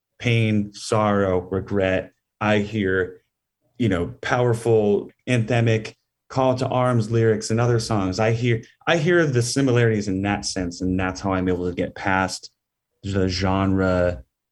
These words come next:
hold hangups that some people have. And I,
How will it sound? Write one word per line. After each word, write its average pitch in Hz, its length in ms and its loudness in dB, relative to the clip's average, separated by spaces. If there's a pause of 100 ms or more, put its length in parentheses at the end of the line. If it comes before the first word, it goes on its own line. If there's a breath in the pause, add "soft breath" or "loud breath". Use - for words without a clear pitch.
(180)
hold 95 500 -4
hangups 92 520 -2
that - 180 -4
some 90 180 -2
people 90 260 -4
have. 85 440 -6 (460)
And 92 280 -2
I, 87 180 -4